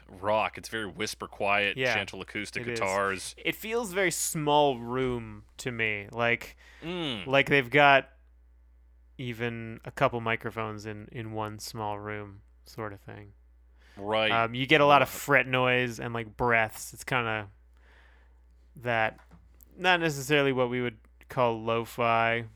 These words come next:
Speaker 2: but
Speaker 1: But, like, indie?
Speaker 2: you know,
Speaker 1: You're, you're reaching that
Speaker 2: indie or
Speaker 1: indie
Speaker 2: lower
Speaker 1: vibe?
Speaker 2: fidelity recording. Um, it feels, yeah, less professional and polished.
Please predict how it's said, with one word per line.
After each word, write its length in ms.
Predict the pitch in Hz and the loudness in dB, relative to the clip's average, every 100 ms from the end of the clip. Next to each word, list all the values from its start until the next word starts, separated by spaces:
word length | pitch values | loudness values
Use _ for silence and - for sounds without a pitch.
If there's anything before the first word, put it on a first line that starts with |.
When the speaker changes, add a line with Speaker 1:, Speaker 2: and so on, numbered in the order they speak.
| _ - | _ -4
Speaker 2:
but 300 | 123 113 - - _ - | -2 -2 -6 -12 _ -6
Speaker 1:
But, 180 | - 101 | -6 -2
like, 240 | 101 - - | -4 -6 -12
indie? 440 | 113 107 107 113 | -8 -6 -6 -6
Speaker 2:
you 140 | 127 185 | -2 2
know, 240 | 127 117 | 2 0
Speaker 1:
You're, 40 | 120 | -2
you're 80 | 95 | -10
reaching 280 | 98 170 151 | -4 -2 0
that 80 | 139 | 4
Speaker 2:
indie 180 | 143 | 6
or 120 | 139 127 | 6 4
Speaker 1:
indie 80 | |
Speaker 2:
lower 300 | 123 127 131 | 4 4 4
Speaker 1:
vibe? 120 | 110 110 | 2 0
Speaker 2:
fidelity 720 | 127 117 117 117 113 117 113 | 0 0 0 -2 -6 -6 -8
recording. 600 | 110 110 - 110 104 110 - - - - - - _ _ | -8 -10 -10 -10 -10 -14 -20 -20 -20 -20 -20 -20 _ _
Um, 420 | 113 110 107 104 104 - - - _ | -6 -4 -6 -8 -18 -20 -20 -20 _
it 120 | 151 - | -8 -8
feels, 640 | - 135 127 120 110 - - | -4 0 2 0 -4 -14 -8
yeah, 240 | 123 113 | -2 0
less 440 | 110 113 110 107 - - | 0 -2 -2 -4 -8 -8
professional 480 | - 120 117 117 110 | -6 -2 -4 -4 -6
and 100 | 110 | -4
polished. 500 | 113 107 110 - - | -2 0 -2 -6 -14